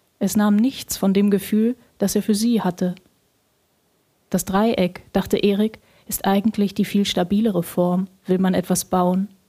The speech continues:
Jeder Eckpunkt, und er sah sich als Eckpunkt, wird zu zwei Seiten hin abgestützt, erfährt doppelten Rückhalt."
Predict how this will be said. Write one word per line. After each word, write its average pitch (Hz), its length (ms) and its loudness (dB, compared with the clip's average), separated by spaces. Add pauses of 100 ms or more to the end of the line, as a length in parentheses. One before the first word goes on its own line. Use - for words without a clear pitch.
(400)
Jeder 190 280 0
Eckpunkt, 220 520 0
und - 280 -4
er 190 160 2
sah 202 180 0
sich 190 180 -4
als 185 160 0
Eckpunkt, 202 480 -2 (300)
wird 220 200 2
zu 226 120 -4
zwei 202 300 0
Seiten 214 340 2
hin 202 160 2
abgestützt, - 840 -4 (160)
erfährt 202 440 0
doppelten 190 460 0
Rückhalt." 185 640 -4